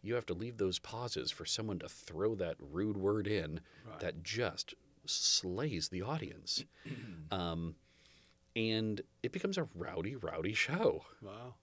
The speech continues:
Speaker 1: Um, for a lot of folks who have been on stage say that it is like, unlike any other show performing because it is just sensory overload. You're standing backstage, and those first chords hit,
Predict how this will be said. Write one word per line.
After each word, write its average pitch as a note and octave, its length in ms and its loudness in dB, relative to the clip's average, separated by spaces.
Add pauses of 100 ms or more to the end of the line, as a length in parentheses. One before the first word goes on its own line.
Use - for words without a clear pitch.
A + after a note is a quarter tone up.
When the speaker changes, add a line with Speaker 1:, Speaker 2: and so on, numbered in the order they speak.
(160)
Speaker 1:
Um, G2 380 2
for G2 180 0
a F#2+ 40 4
lot A2 140 2
of A2+ 60 -6
folks G#2 240 -2
who G2 280 4
have F2+ 140 -2
been F#2+ 100 0
on F2+ 140 0
stage F#2+ 380 0
say F#2 180 0
that F2 160 -2
it E2 100 -2
is E2 200 -2
like, D#2+ 260 -2
unlike F2+ 380 -2
any A2+ 200 0
other G2+ 140 -2
show F2+ 220 0
performing D#2 600 -4 (440)
because E2+ 680 2
it E2+ 140 -2
is D2+ 340 -2
just - 500 -2
sensory F2 440 0
overload. D2 320 -4
You're D#2+ 80 -8
standing B2+ 400 -2
backstage, F#2 680 0 (560)
and F#2+ 160 -4
those F2 200 0
first - 360 -2
chords C#3 380 2
hit, - 360 0